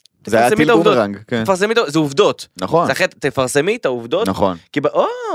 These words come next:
Speaker 2: תפרסמי את העובדות, כי בסוף,
Speaker 1: כן.
Speaker 2: בסוף, אה, אה, זה הדבר הכי חשוב.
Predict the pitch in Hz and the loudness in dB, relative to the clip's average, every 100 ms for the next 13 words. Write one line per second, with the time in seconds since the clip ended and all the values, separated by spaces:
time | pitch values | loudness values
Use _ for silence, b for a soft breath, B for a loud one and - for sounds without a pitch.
0 | - B - - 139 170 196 156 170 208 | -8 B -4 -2 0 0 0 2 0 0
1 | 139 123 - 165 233 - _ _ - 90 | -2 0 2 2 2 -6 _ _ -6 -6
2 | 82 - - 147 190 - _ _ _ _ | -6 -8 0 0 0 -6 _ _ _ _
3 | - 104 101 - 101 101 98 95 - 113 | -4 0 0 -2 -4 -4 -6 -10 -4 0
4 | 110 110 - 95 - | 0 0 -4 -14 -14